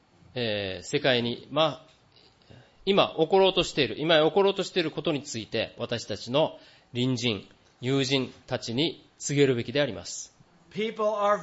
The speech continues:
Speaker 2: very interested in what's going on in the world.
Speaker 1: 今、今日の世界情勢に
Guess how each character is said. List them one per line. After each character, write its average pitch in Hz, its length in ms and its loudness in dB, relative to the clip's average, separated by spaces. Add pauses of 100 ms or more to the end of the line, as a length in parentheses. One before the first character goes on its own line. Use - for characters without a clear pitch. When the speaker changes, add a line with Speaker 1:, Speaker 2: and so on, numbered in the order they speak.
(120)
Speaker 2:
very 254 580 2
interested 185 580 0
in 175 200 -4
what's 180 260 0
going 180 300 -2
on 165 260 0
in 151 60 -8
the 156 60 -8
world. 143 400 0 (480)
Speaker 1:
今、 156 380 2 (760)
今 180 120 2
日 147 140 -4
の 127 100 -4
世 160 160 -2
界 180 200 4
情 170 160 2
勢 147 140 -2
に 113 120 -8